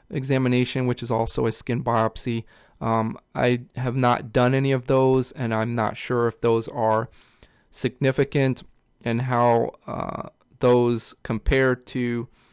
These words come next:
the small nerve fiber density study. I do think that the small nerve fiber density study is the more prominent test. It is covered by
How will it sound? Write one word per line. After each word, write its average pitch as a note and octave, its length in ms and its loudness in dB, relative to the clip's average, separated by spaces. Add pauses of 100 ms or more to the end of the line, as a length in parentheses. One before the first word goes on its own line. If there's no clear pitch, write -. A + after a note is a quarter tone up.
(240)
the A#2+ 340 -4
small B2 360 0
nerve A#2+ 240 0
fiber A#2+ 300 0
density B2+ 420 -2
study. B2 400 -2
I A2 60 -4
do A#2+ 200 -2
think B2+ 300 -4
that - 140 -8
the G#2+ 80 -10
small A#2+ 280 -6
nerve A#2+ 220 -4
fiber A#2 300 -4
density A2+ 340 -6
study A2+ 300 -6
is C3+ 320 -4
the B2 120 -4
more A#2 320 0 (380)
prominent B2 640 2
test. C3+ 460 2 (840)
It C3 100 -2
is B2 140 2
covered A#2 400 0
by A2+ 320 0